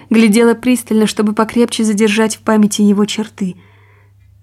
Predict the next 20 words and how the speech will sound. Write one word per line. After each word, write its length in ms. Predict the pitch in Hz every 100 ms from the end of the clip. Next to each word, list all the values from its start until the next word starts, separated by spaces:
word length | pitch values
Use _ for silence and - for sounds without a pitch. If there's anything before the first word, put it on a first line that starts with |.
| -
«Я 220 | 214 220
так 280 | - 208 208
страдаю», — 640 | - 220 196 180 175 170 175
продолжала 540 | 185 196 180 202 202
она, 160 | 202 208
не 120 | 208
слушая 520 | 196 - 208 - 220 202
его. 300 | 208 208 214 - - -
«Я 180 | - 240
все 180 | 233 -
время 260 | 226 226 220
думала 340 | 233 233 226
только 480 | 226 233 226 233 233
о 40 |
вас 360 | 214 208 185 - - - -
и 80 |
жила 300 | 226 233 247
мыслями 560 | 247 233 240 240 233 226
о 120 | 233
вас. 320 | 214 208 175